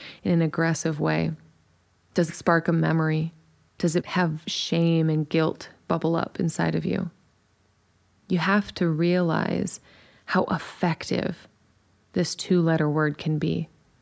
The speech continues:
And whether it's said with the two-letter word, or a phrase, or a sentence, or a letter, doesn't feel good.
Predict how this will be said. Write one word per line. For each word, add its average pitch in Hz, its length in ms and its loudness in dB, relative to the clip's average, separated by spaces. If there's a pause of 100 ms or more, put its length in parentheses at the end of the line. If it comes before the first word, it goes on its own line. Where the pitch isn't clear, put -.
(240)
And 180 180 4
whether 165 260 4
it's 160 140 -2
said 180 280 0
with 175 180 -2
the 165 100 -2
two-letter 196 580 2
word, 208 400 4 (840)
or 165 180 2
a 151 60 -2
phrase, 180 880 0 (440)
or - 160 0
a 160 60 0
sentence, 175 1040 -2 (760)
or 160 160 2
a 151 80 2
letter, 160 720 2 (600)
doesn't 170 380 0
feel - 320 -2
good. - 300 -4